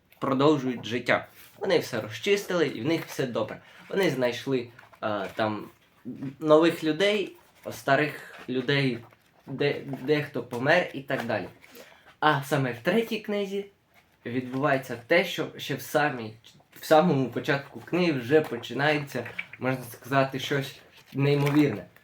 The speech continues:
Крім того, що вони знайшли склад зброєю, то вони пішли з, Рік з Гленом пішли по бензин, а, по м-, за межі в'язниці і побачили,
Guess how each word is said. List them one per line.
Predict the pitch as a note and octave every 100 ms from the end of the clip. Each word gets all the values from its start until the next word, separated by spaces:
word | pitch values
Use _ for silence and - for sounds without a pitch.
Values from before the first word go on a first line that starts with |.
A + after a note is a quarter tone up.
| _ -
Крім | D3+ D3
того, | F#3+ G3
що | F#3 D3
вони | D3 D3
знайшли | C3+ C3+ C3+ D3 C3+
склад | - - C3 C3+ C3
зброєю, | G#2+ G2+ A#2 G#2+ G#2 A2+ C3+ E3 - _ _ _ _ - D#3
то | C3+ -
вони | B2 D3 F#3+
пішли | F#3+ D3+ C#3+ D#3 C3 A2
з, | G#2+ A#2+ A2 -
Рік | C3+ E3 F3 - -
з | A#2 A#2
Гленом | C3 C#3 C#3 A2+ G#2+
пішли | B2 A#2 D3 B2 -
по | B2+ A2+
бензин, | A#2+ B2 A#2+ A2 A#2 D3 F3+ - _ _ _ _ _
а, | - B2+ C#3 C#3 C#3 - _
по | D3
м-, | D3 D#3 C3+
за | D3 D3
межі | D3+ C#3 C3+ C3+ C3+ - -
в'язниці | B2+ C3 C3+ C3+ - C3+ - - -
і | C#3
побачили, | C3+ C3 C#3 D#3 - E3 D3+